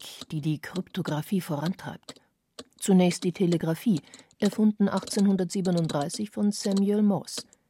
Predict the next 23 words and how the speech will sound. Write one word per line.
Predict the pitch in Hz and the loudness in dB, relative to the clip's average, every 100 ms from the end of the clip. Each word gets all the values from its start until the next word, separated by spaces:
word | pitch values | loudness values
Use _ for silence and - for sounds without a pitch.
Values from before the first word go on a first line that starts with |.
| _ _ _ _ _ 165 | _ _ _ _ _ -4
Die | 151 | -2
drahtlose | 156 160 208 - 202 220 208 | 0 0 0 2 4 4 2
Übertragung | 196 175 165 - 165 160 185 185 170 | -2 -2 -4 -4 -6 -4 0 2 0
von | - 165 | 0 0
Botschaften, | 143 135 - 135 - - 139 - - _ _ | 0 -4 -6 -10 -12 -8 -8 -8 -16 _ _
die | - 165 143 | -10 -6 -6
von | - 131 143 | -8 -8 2
jedem | 165 160 143 | 4 6 4
mit | 139 135 | 0 -4
entsprechenden | 147 - - 156 170 147 135 | -8 -8 -6 -4 -2 -2 -4
Empfangsgeräten | 151 170 165 - - 156 151 - | -4 0 0 -2 -4 -4 -4 -4
abgefangen | - - - - 175 160 151 | -4 -4 -4 -2 2 2 2
werden | 143 160 | 2 0
können, | 170 170 165 - - - - | 2 4 4 0 -10 -20 0
macht | 190 190 - - | 2 2 -2 -14
Verschlüsselung | - 202 - - 233 - 208 202 180 | -12 -10 -8 -6 -4 0 2 2 2
wichtiger | 226 - 226 220 | -2 -4 -2 0
denn | 214 214 | 4 4
je, | 185 131 - _ _ _ _ 165 | 2 -2 -8 _ _ _ _ -4
erst | 156 | -2
recht | 156 127 - - | -4 -6 -8 -10
im | |
Kriegseinsatz. | - 196 - 151 139 - - - | -6 -6 -6 -8 -10 -10 -12 -14